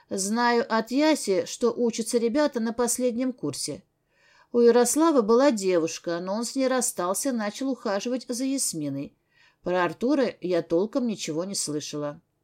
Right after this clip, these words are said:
"Если сильно спешишь, может, правда подвезти? Я на колесах". Я дойду пешком. Говорю и почти сразу поскальзываюсь, рискую растянуться на льду. Черт!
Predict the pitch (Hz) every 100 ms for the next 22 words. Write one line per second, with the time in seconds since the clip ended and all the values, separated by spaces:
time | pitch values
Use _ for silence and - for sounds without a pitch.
0 | _ _ _ _ _ _ _ 269 277 -
1 | 277 - 269 247 233 - 240 226 190 220
2 | 233 247 240 220 214 _ 233 254 330 -
3 | 349 247 190 - - 147 147 156 190 269
4 | 180 143 - 220 _ _ _ _ _ -
5 | 170 165 165 208 262 247 180 185 233 -
6 | - 135 127 - _ _ _ _ _ _
7 | 180 190 185 180 233 247 240 196 - -
8 | 202 208 214 202 214 233 - - 294 214
9 | 165 156 147 - _ - _ - 277 247
10 | - 226 202 202 - 254 233 208 - 240
11 | 254 202 156 139 - _ _ _ - 165
12 | 139 -